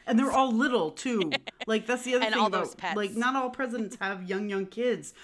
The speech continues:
Speaker 1: but T R had, like, little, little children. His oldest was sixteen. So, like, they had little kids running around, and they brought all their friends, and they had all their animals, and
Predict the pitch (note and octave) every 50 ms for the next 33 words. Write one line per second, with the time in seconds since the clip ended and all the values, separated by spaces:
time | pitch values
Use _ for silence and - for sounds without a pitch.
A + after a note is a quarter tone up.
0 | - - - G#3 G3+ G#3 - - C4 A#3 A3+ A#3+ B3+ B3 F3+ E3 E3+ E3+ - E3
1 | D#3 C3+ - D3 D3 D#3 F3 F#3+ E3+ E3+ E3+ F3 E3+ D#3 C#3 C#3 - F#3+ F3+ E3
2 | D#3 C3 B2 B2 - - - - - - - _ - D3 F3 D#3 E3+ E3 E3+ F3+
3 | F3+ F3+ - E3 D#3 - - F3+ - - - - F#3+ F#3+ F3 C3+ B2 A#2+ B2 -
4 | - - - - _ - - F#3 E3 D#3+ E3 D#3+ D#3+ D#3 D3 C#3 - - _ _
5 | E3 E3 F3+ F3+ D3 C3 D3 E3 F#3 F#3 F#3 - E3 D#3+ D3+ D3+ D3+ C#3 C#3 C3+
6 | C3+ C#3 D3 D#3 D#3+ E3 E3 D#3 E3+ E3+ E3+ F3 F3+ F#3 F#3 F#3 - C4 C#4 A#3
7 | E3+ C#3 C3 C#3 D3 C#3+ D3 D#3+ D3+ D#3 E3+ F#3+ G3+ G3+ G#3+ A#3+ D4 C#4+ F3+ C#3
8 | B2+ B2+ B2+ B2+ - - D3 C#3 C3+ C#3 C#3 C3+